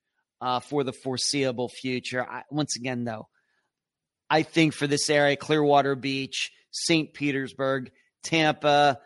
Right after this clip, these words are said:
Sarasota, maybe even going a little north of me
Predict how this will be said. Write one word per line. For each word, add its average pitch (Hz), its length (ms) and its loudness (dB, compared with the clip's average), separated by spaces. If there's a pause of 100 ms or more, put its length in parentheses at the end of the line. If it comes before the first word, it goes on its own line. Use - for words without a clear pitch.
(240)
Sarasota, 147 880 2
maybe 196 260 -4
even 170 200 0
going 151 280 2
a 147 40 0
little 143 240 -2
north 147 380 -4
of 135 160 -4
me 143 520 0